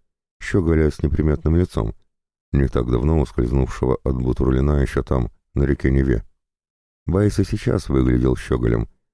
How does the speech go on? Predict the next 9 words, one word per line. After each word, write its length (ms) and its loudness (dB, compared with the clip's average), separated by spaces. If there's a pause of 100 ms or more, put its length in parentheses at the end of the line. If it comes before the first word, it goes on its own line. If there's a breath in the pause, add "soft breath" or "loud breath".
(240)
в 120 2
изысканно 400 -2
чёрном, 400 0 (320)
расшитом 480 0
жемчугом 520 0
камзоле 580 0 (100)
с 80 -20
кружевным 500 0
воротником, 600 0